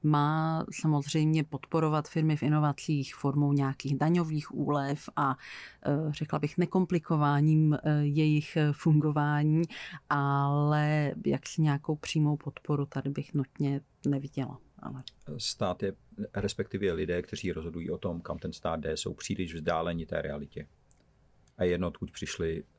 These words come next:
Speaker 2: ta vzdálenost, eh, se zvyšuje s, s počtem let, kteří, které jsou vlastně v politice.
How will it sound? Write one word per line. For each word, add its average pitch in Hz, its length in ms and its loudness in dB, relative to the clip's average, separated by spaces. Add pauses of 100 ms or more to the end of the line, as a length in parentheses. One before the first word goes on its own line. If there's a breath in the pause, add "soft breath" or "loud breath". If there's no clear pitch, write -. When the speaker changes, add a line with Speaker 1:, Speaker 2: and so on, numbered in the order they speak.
Speaker 2:
ta - 100 -2
vzdálenost, 82 840 -4
eh, 85 40 0 (800)
se - 680 -2
zvyšuje 87 840 -2 (440 soft breath)
s, - 420 -6
s - 60 -10
počtem 98 460 -2
let, 82 300 -2
kteří, 78 500 -6
které 78 380 -4
jsou 76 240 -6
vlastně 71 300 -10
v - 40 -20
politice. - 560 -18